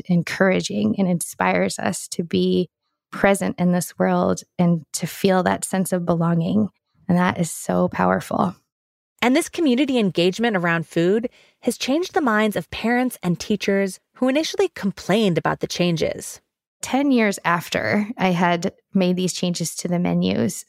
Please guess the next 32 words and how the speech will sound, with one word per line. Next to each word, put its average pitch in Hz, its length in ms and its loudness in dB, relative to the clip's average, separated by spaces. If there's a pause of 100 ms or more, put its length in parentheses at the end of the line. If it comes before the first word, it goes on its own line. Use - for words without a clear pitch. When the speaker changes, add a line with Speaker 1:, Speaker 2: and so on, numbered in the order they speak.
Speaker 1:
I 175 80 -6
sat 226 320 -4
down, 190 200 2
I 180 60 2
was 180 140 0
invited 185 380 0
to - 100 -2
a 185 60 0
lunch 175 240 -2
at - 80 -4
the 180 60 -2
tribal 175 340 -2
school 180 320 0
where 170 120 0
the 160 80 -4
kindergartners 175 760 0
had 180 160 -4
gone 180 200 0
out 165 140 -2
and - 80 -6
harvested 175 520 -2
a 170 80 -2
bunch 170 240 -2
of 170 60 -2
the 165 80 0
foods. - 380 -4
They 190 140 -2
were 190 80 0
harvesting 165 640 -2
wood 226 240 2
sorrel 214 640 2
and 170 220 -2